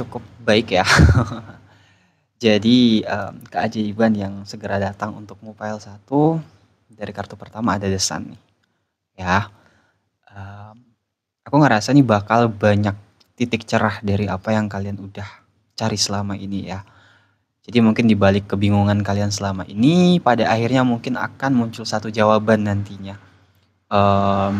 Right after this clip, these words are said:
dan mungkin jawaban ini bakal bikin kalian jadi happy, bikin kalian jadi kayak ngerasa tenang gitu. Karena ada seperti kebahagiaan yang mungkin mau didatangkan ke kalian gitu.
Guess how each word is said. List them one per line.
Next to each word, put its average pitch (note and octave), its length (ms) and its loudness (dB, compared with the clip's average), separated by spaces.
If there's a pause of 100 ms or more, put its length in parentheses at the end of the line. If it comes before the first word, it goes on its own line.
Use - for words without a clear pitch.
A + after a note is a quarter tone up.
(100)
dan G#2 140 4
mungkin G#2 400 0 (800)
jawaban A#2+ 400 6
ini B2+ 240 6
bakal A#2 240 4
bikin A#2 240 2
kalian C3+ 240 4
jadi A2+ 340 2
happy, B2+ 640 2
bikin G#2+ 260 -4
kalian G#2+ 380 -2
jadi G#2 260 -6
kayak G#2 380 0
ngerasa G#2 480 0
tenang A2+ 880 4
gitu. G2 240 -14 (720)
Karena C#3 340 2
ada G#2+ 260 0 (220)
seperti - 560 -4 (840)
kebahagiaan C3+ 640 4
yang B2 160 4
mungkin A2 320 0
mau A#2 220 2
didatangkan A2 560 -2
ke A2+ 160 -8
kalian G#2+ 420 -16 (300)
gitu. - 240 -20